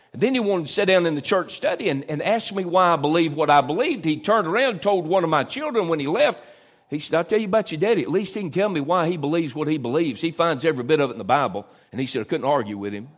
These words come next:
on any point." Do you know what we're dodging now? We can't call God God anymore.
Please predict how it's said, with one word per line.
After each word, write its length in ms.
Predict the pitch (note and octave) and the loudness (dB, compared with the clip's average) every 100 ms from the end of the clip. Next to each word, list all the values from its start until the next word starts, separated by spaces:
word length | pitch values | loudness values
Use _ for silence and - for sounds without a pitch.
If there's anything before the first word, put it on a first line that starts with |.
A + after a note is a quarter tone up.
| - | -12
on 160 | G2+ | -8
any 160 | A#2 C#3+ | -6 -6
point." 320 | C3+ F#2 D2 - _ _ _ _ _ _ _ _ _ _ _ _ _ - | -8 -10 -12 -20 _ _ _ _ _ _ _ _ _ _ _ _ _ -12
Do 80 | |
you 160 | B3 F4 | -6 0
know 120 | E4 | 2
what 260 | B3 A#3+ G3 | 2 0 2
we're 160 | G3 | 2
dodging 560 | D#3 D#3+ F#3 E3+ C3 A2+ | 2 0 0 0 -2 -4
now? 500 | B2 E3+ F#3 F#3 F3+ _ _ _ _ _ _ _ | -6 -6 -6 -10 -18 _ _ _ _ _ _ _
We 200 | - A#3+ | -6 -6
can't 280 | D4 A#3 G3+ | -2 -2 -2
call 280 | D#3+ G#3 G#3 | -4 0 0
God 440 | E3 A3 A#3+ G#3 | 2 4 4 0
God 360 | D3 A3+ A#3+ E3 | -2 -2 -2 -4
anymore. 520 | G#2 F2+ D#2 C#2 G1+ | -6 -8 -14 -18 -20